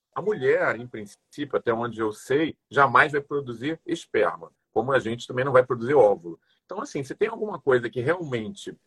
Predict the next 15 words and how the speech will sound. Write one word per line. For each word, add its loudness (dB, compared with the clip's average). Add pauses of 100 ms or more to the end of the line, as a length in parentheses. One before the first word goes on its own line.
(120)
essa 2
seria 4
a 2
defesa, -6
né, -6
pela 0
nomenclatura -4
que -2
agora 2
tá -4
sendo -18
usada, -4 (380)
caracteriza 0
o -4
homem -2